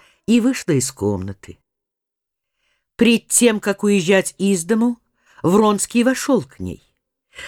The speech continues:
Она хотела притвориться, что ищет что-нибудь на столе, но, устыдившись притворства, прямо взглянула ему в лицо холодным взглядом. «Что вам надо?» — спросила она его по-французски.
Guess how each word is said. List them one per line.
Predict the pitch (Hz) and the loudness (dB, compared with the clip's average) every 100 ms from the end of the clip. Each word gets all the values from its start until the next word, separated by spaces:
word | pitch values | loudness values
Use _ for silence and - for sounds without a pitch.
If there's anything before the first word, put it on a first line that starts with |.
| - | 0
Она | 190 208 214 214 | 4 4 4 2
хотела | - 208 233 214 | 0 -2 0 0
притвориться, | 202 208 - 208 214 - 208 | -2 -4 0 0 0 -2 -6
что | - 214 | -2 -2
ищет | 220 311 294 - 147 | 2 2 2 -2 -6
что-нибудь | - - 151 151 143 | -4 -2 -2 -2 -2
на | 165 | -2
столе, | 160 - 208 294 285 - _ _ _ | -2 0 2 2 0 -2 _ _ _
но, | 247 285 | 2 4
устыдившись | 277 254 - 285 240 339 - 202 180 | 0 -2 0 2 4 2 2 -4 -6
притворства, | - 180 156 139 143 135 - - 139 135 - - _ | -2 -2 -2 0 0 0 -2 0 0 0 -12 -20 _
прямо | 262 302 330 302 302 | 4 4 2 0 -2
взглянула | 240 190 220 220 247 226 | -4 -4 0 2 2 2
ему | 208 202 208 | 0 0 -2
в | |
лицо | 185 185 - - 165 160 151 151 _ _ | -2 -4 -4 -2 2 2 0 -4 _ _
холодным | - 190 170 170 156 170 | -4 0 2 2 0 -4
взглядом. | 156 135 151 156 151 151 165 - - _ - | -4 -2 0 2 2 0 -6 -10 -20 _ -8
«Что | - - 330 | -6 0 2
вам | 294 247 196 | 2 2 2
надо?» — | 190 180 165 190 190 _ _ _ - | 2 2 -2 -6 -8 _ _ _ -10
спросила | - 214 190 - 196 190 | -2 0 2 0 0 0
она | 185 | 0
его | 185 185 | 0 0
по-французски. | 180 185 185 185 - 190 185 - 202 202 | -2 -6 -4 -4 -4 -4 -4 -6 -6 -8